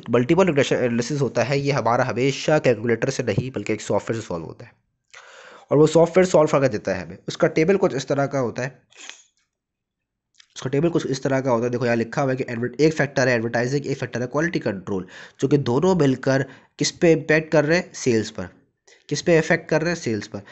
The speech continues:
कि इन दोनों में अगर हल्का सा इंक्रीज डिक्रीज हो रहा है तो वो सेल्स इंक्रीज हो रही है या डिक्रीज हो रही है। तो ये हमारे पास इस तरह कुछ टेबल आता है, ठीक है, और इस तरह टेबल। अब सवाल ये उठता है कि यार जब ये हमें सॉफ्ट-, मतलब कैलकुलेटर से नहीं निकाल सकते और कैलकुलेटर में हम ये तीन टेबल नहीं पुट कर सकते,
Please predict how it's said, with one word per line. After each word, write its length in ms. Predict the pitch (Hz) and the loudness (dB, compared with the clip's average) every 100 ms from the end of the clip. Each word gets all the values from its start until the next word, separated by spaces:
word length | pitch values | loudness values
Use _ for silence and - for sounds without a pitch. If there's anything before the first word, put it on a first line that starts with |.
| - - | -20 -10
कि 80 | |
इन 240 | 135 175 190 | -6 -2 2
दोनों 220 | 165 165 | 4 4
में 60 | 160 | 4
अगर 100 | 156 | 2
हल्का 260 | 143 139 | 0 -2
सा 100 | 135 | -2
इंक्रीज 320 | 135 131 143 131 | -2 -2 -2 -2
डिक्रीज 320 | 123 120 117 | -2 -2 -2
हो 140 | 117 | -2
रहा 100 | 123 | -2
है 60 | 143 | -2
तो 100 | 135 | -4
वो 80 | 131 | -6
सेल्स 380 | - 117 117 - | -4 -4 -4 -8
इंक्रीज 380 | - 113 113 101 | -14 -6 -4 -4
हो 140 | 101 | -2
रही 120 | 117 156 | -2 -2
है 60 | |
या 100 | 170 | -2
डिक्रीज 360 | 131 - 101 90 | -4 -6 -6 -6
हो 100 | 87 | -8
रही 180 | 85 85 | -10 -12
है। 100 | 87 - - | -14 -20 -8
तो 60 | 135 | -6
ये 300 | 113 120 156 | -4 0 0
हमारे 360 | 160 131 123 135 | 0 -2 -2 -2
पास 200 | 131 117 | -4 -4
इस 120 | - | -6
तरह 200 | 123 117 | -4 -4
कुछ 180 | 113 - | -4 -6
टेबल 260 | 101 113 110 | -8 -6 -8
आता 220 | 101 113 | -6 -6
है, 120 | 110 - - - | -8 -10 -20 -10
ठीक 160 | 120 117 | -8 -4
है, 160 | 117 117 - _ | -4 -6 -20 _
और 220 | 117 127 - | 0 0 0
इस 160 | 139 | -2
तरह 120 | 139 | 0
टेबल। 200 | 120 117 | 2 0
अब 140 | 120 135 | -4 -6
सवाल 360 | - 135 147 165 | -4 2 2 4
ये 80 | |
उठता 240 | 165 156 151 | 2 2 0
है 60 | |
कि 160 | 151 143 | 0 2
यार 120 | 143 | 2
जब 160 | 151 151 | 2 0
ये 140 | 160 160 | 0 0
हमें 240 | 151 147 | 0 -2
सॉफ्ट-, 400 | 151 120 117 - 123 | -2 -2 -4 -6 -4
मतलब 160 | 123 | -2
कैलकुलेटर 340 | 127 117 123 135 | -2 -2 -4 -4
से 120 | 165 | -4
नहीं 240 | 131 139 | -2 0
निकाल 280 | 156 131 120 | -2 0 0
सकते 300 | 120 110 131 | -2 -6 -2
और 140 | 139 135 | -2 -2
कैलकुलेटर 440 | 117 123 120 127 | -2 -2 -2 -2
में 80 | 131 | -4
हम 160 | 131 | -2
ये 60 | 131 | -4
तीन 220 | 131 127 135 | -4 -6 -4
टेबल 240 | 120 120 | -4 -2
नहीं 180 | 113 151 | -2 -2
पुट 160 | 147 | -4
कर 120 | - 113 | -6 -8
सकते, 360 | 98 - 120 | -8 -10 -10